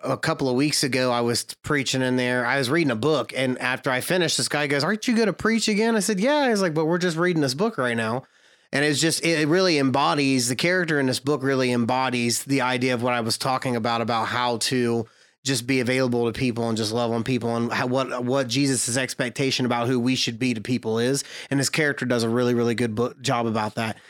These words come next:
And so I was trying to, you know, read through that or whatever. So then I preached for an extra half hour after that. And I said, "There, are you happy?" And he poked his head up and was all smiles. And,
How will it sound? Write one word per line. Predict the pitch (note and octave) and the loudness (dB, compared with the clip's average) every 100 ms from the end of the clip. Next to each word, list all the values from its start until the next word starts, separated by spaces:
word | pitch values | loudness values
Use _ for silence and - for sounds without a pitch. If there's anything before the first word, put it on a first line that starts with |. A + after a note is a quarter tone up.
| - - | -10 -4
And | C3+ | 0
so | - D3+ | 2 2
I | C3 | 2
was | C#3 C3+ | 2 2
trying | - F3+ F#3+ D3+ C3+ | 2 2 2 2 2
to, | D3 C3+ C3 | 2 2 2
you | C3+ C3 | 2 2
know, | |
read | B2+ C3+ - | 2 0 0
through | C#3 | 0
that | B2+ | 2
or | B2+ | 2
whatever. | C3 B2+ | 2 0
So | - | 0
then | D3+ E3+ | 0 0
I | B2+ | -2
preached | - D3+ - | -2 -2 0
for | C3 | 0
an | |
extra | B2+ A2+ | 0 -2
half | A2 B2 B2+ | -2 -2 -2
hour | A#2+ A#2 | 0 0
after | B2 B2+ A#2 | 0 -2 -2
that. | A2 A#2 A2+ - - - | -2 -2 -4 -14 -10 -4
And | |
I | C#3 | 0
said, | C#3+ C3+ | 0 2
"There, | G#3+ | 2
are | F#3 | 2
you | C#3+ | 2
happy?" | D#3+ F3+ F#3 | 0 0 2
And | D#3 | 2
he | |
poked | A#2+ C#3+ A#2 | 2 -2 -2
his | A2 | -2
head | C3 B2+ | 0 -2
up | A#2 | -2
and | |
was | A2+ A#2+ | -2 -2
all | A#2+ | -2
smiles. | - B2+ B2 A#2+ A#2+ | 0 0 0 0 0
And, | A#2+ | 0